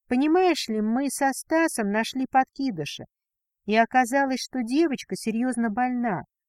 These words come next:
Вот мы и взялись ей помочь. Открыли сбор пожертвований. Я сейчас Настю попрошу, она тебе ссылку на сюжет закинет и реквизиты.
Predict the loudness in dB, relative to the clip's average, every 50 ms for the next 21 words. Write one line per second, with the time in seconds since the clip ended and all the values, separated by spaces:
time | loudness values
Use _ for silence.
0 | _ _ -8 -8 -6 -4 -2 -4 -2 0 0 0 0 0 0 0 0 0 0 0
1 | -2 -2 -2 -4 -4 -2 -2 -2 0 0 -2 -2 -4 -6 -10 -16 _ _ _ _
2 | _ -4 -4 -4 0 2 4 4 6 4 2 0 -2 -2 -2 0 0 0 0 2
3 | 2 0 0 -2 -2 -4 -8 -8 -8 -6 -6 -8 -8 -8 -10 -12 _ _ _ _
4 | _ _ _ -4 -2 0 0 0 0 -2 -4 -2 0 0 0 0 0 0 2 2
5 | 2 0 -2 -8 -8 -6 -6 -4 0 4 4 4 4 2 0 0 0 0 0 0
6 | -2 -4 -4 -4 -4 -4 -4 -4 -6 -4 -2 -2 -2 -2 -4 -4 -2 -2 -2 -2
7 | -4 -4 -4 -2 -2 -2 -2 -2 -2 -2 -2 -2 -2 -2 -4 -2 -2 -4 -6 -10
8 | _ _ _ _ _ -2 -2 -2 -2 -2 -4 -4 -2 -2 -4 -4 -6 -6 -8 -10
9 | -14